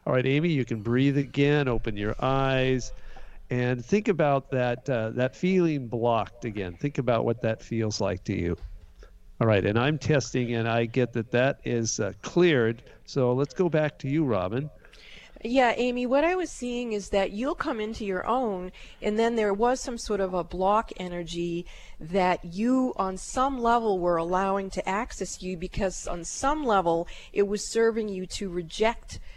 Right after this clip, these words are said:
Speaker 2: being successful. And that feels like it's an emotional issue presenting, probably a childhood, uh, issue. And so, uh, you know, you might want to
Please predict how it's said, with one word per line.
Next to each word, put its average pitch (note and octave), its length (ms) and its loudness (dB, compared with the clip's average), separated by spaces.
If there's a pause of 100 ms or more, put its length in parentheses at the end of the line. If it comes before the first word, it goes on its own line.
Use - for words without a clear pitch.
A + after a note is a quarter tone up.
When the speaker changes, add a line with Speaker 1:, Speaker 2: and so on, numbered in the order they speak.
(160)
Speaker 2:
being F3+ 420 -2
successful. - 800 -8 (400)
And F3+ 140 -4
that A3+ 260 2
feels G3 260 -2
like F#3 180 -2
it's E3+ 200 -4
an F3+ 80 -6
emotional F3+ 600 -4
issue F3+ 260 -6
presenting, E3+ 640 -4
probably G3+ 420 0
a E3+ 60 -4
childhood, G3 800 -2 (400)
uh, F3+ 200 0
issue. F3 540 -2 (340)
And F#3 240 -2
so, G#3 360 4
uh, - 180 2
you G#3+ 140 -2
know, A3+ 160 4
you A3+ 160 0
might C#4+ 260 0
want D#4 320 -2
to A3+ 460 0